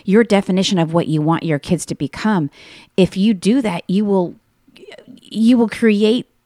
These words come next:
a person that doesn't really exist. And when you allow them to show their personality and help them to learn,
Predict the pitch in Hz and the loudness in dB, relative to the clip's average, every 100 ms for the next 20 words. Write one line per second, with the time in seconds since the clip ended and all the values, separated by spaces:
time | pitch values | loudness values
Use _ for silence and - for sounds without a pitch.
0 | _ 190 - - 214 - 185 180 - - | _ -6 -4 -2 -2 0 -2 -2 -4 -8
1 | _ 202 214 202 - 165 208 214 180 - | _ 2 2 2 -2 0 2 2 0 -4
2 | 156 156 147 180 269 - - - - - | -4 -4 -4 -4 -4 -10 -16 -16 -20 -20
3 | - _ 180 175 175 175 170 170 165 170 | -20 _ 0 2 2 2 2 2 2 2
4 | 170 165 156 - 175 165 160 151 - 175 | 2 0 -2 -2 0 2 0 -2 -2 -2
5 | 165 - 156 - 151 165 151 151 151 160 | -2 -4 -6 -4 -4 -2 -2 -4 -4 -6
6 | - 160 156 151 151 151 151 | -6 -4 -4 -2 0 0 0